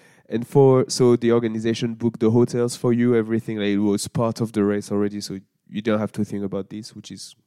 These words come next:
great. Okay, and so day two now. So you said you started earlier, but before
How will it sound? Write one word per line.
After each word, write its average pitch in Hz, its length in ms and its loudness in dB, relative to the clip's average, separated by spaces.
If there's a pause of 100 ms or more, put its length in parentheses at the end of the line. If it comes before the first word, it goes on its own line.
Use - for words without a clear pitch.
great. 104 280 -8 (760)
Okay, 110 300 -6 (400)
and 113 280 -2
so 123 380 2
day 120 220 0
two - 340 -2
now. 52 200 -8 (240)
So 113 240 2
you 107 220 -4
said 131 340 0
you 123 120 -2
started 117 440 -4
earlier, 110 440 0 (200)
but 113 240 2
before 131 560 2